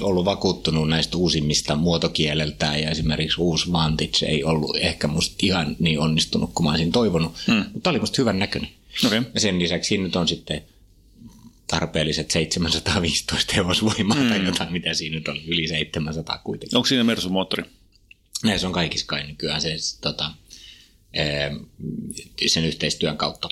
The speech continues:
Speaker 1: tulevat
Speaker 2: Joo.
Speaker 1: moottorit kyllä. Et,
Speaker 2: Joo.
Speaker 1: et eihän tää niinku sinällään muutu miksikään muuta kuin siellä on, siellä on, kopeemallihan on ollut jo aikaisemmin ja nyt ne on vaan tehnyt tästä sitten.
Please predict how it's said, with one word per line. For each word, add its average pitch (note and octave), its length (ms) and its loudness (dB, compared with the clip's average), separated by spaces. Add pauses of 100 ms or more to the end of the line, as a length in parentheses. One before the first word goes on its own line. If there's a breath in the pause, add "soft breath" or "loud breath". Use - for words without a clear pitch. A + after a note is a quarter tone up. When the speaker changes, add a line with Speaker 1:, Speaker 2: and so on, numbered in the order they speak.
(120)
Speaker 1:
tulevat E2+ 200 -2
Speaker 2:
Joo. F2 100 0
Speaker 1:
moottorit - 540 -8
kyllä. - 240 -8
Et, - 140 -10
Speaker 2:
Joo. F#2 280 0
Speaker 1:
et - 180 -8
eihän D#2+ 240 0
tää F2+ 120 0
niinku F2+ 160 0
sinällään F2 400 2
muutu E2+ 260 2
miksikään E2 440 2
muuta E2 220 2
kuin E2 120 0
siellä E2 260 2
on, E2 120 0
siellä E2 220 2
on, E2 280 0
kopeemallihan E2 760 0
on D#2 80 2
ollut D#2 200 0
jo D2+ 80 2
aikaisemmin D2 560 -2
ja C2+ 60 -6
nyt - 160 -8
ne D2 100 0
on C#2+ 80 -2
vaan D#2+ 160 -2
tehnyt D#2 340 -2
tästä - 260 -2
sitten. D2+ 300 -4